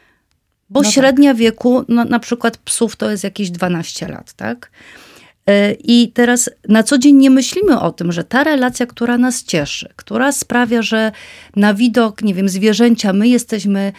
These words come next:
Speaker 1: my się cieszymy, tak? No bo to zwierzę kocha bezwarunkowo.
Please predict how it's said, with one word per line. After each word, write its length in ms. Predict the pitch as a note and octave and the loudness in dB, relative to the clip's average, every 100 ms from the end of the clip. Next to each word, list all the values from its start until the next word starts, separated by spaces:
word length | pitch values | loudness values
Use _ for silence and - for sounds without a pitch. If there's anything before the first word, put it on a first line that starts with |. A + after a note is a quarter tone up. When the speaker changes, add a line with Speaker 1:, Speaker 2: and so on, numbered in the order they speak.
| - A#3 | -8 -4
Speaker 1:
my 80 | |
się 120 | A#3+ C#4 | -4 -2
cieszymy, 520 | C#4 - G3 D3+ C#3+ | -2 -2 0 0 -2
tak? 180 | G#3+ A3+ | -2 -2
No 100 | G#3+ | -2
bo 100 | A3+ | -2
to 140 | A#3+ | -2
zwierzę 360 | G3+ B3 A#3 A#3+ | -2 -2 -4 -4
kocha 260 | A#3+ A3 | -4 -4
bezwarunkowo. 880 | G3 G#3 G3+ G3+ F#3+ F3 C#3 B2 | -4 -4 -4 -2 -2 -4 -6 -6